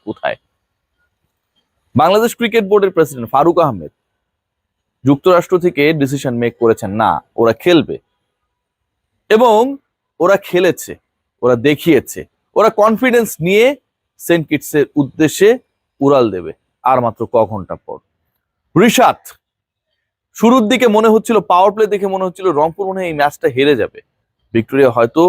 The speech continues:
রান তাড়া করতে গিয়ে যে টার্গেটে ব্যাট করছে সেটা খুব সহজেই উতরে যাবে। ফিফটি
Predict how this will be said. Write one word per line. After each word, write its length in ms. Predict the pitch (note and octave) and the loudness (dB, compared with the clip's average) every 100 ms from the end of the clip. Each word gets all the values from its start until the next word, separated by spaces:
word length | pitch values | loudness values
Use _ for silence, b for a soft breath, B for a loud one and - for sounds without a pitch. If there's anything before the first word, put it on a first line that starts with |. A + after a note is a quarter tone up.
| F3+ _ _ _ _ F#2 _ _ - | 0 _ _ _ _ -20 _ _ -4
রান 160 | A2+ B2 | -2 0
তাড়া 220 | A#2 A#2 | 0 0
করতে 300 | A2+ B2 - B2 | -2 -4 0 -2
গিয়ে 280 | G2+ C#3 D3 | 0 2 2
যে 140 | C3+ B2 | 2 -2
টার্গেটে 460 | G#2 C3+ C#3+ C3 A#2 | -2 -2 0 -2 -4
ব্যাট 280 | G2+ D#3+ - | -2 -4 -4
করছে 200 | E3 D#3 F3 | -8 -4 -6
সেটা 200 | C3+ B2+ | -4 -8
খুব 160 | D3 C#3 - | -8 -12 0
সহজেই 540 | G#3+ A3+ G#3+ F3 A#2+ | 2 4 4 2 0
উতরে 300 | A#2 - A2+ | -2 -8 -8
যাবে। 220 | F2 D2+ E2 _ _ _ _ _ _ _ _ _ _ _ _ - | -8 -10 -16 _ _ _ _ _ _ _ _ _ _ _ _ -2
ফিফটি 280 | D#3+ - | -2 0